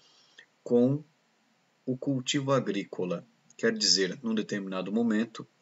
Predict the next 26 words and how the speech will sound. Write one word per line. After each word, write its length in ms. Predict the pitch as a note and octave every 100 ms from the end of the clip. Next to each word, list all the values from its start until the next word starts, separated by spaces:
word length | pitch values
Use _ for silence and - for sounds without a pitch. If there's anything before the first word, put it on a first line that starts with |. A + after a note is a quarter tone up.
| _ -
o 160 | G2
homem 400 | G2 G2+ A2 B2 _ _ _ _ _
que 100 | -
passou 580 | - F#2+ - A#2 A#2+ A2+
a 200 | G2+ G2 -
ser 480 | - G#2 G2 F2+ _ _ _
sedentário, 960 | - - A2+ G#2 G2 - F#2+ G2+ G#2+ C3+ _ _
a 80 | G2
ficar 320 | - G#2 G2+
estabelecido 1000 | F#2+ - G#2 G#2 G2 - - G#2 A2+ C3 _ _ _
de 100 | A2
modo 460 | G2+ G2+ F#2 F2+ F#2 _
fixo 640 | - - C#3+ D#3+ - -
em 60 | F#2+
um 60 | F#2
determinado 640 | F2+ G#2 F#2+ F#2 F2+ F#2
local, 560 | F#2+ - F#2+ F#2+ G#2 _ _ _ _ -
geralmente 580 | - G#2 G2+ G2 F2+ G#2
às 160 | F#2+ F#2
margens 680 | F#2 G2+ G#2 F2+ F2+ E2
de 320 | - F#2+ F#2 -
grandes 460 | - G2+ F#2+ G2+ F#2
rios, 520 | F#2 G2+ - - - _ _ _ _ - - - _ B2
este 280 | B2 -
homem 320 | A#2+ A2 A2+ A2
passa 640 | - G2 F#2+ - G#2 G#2+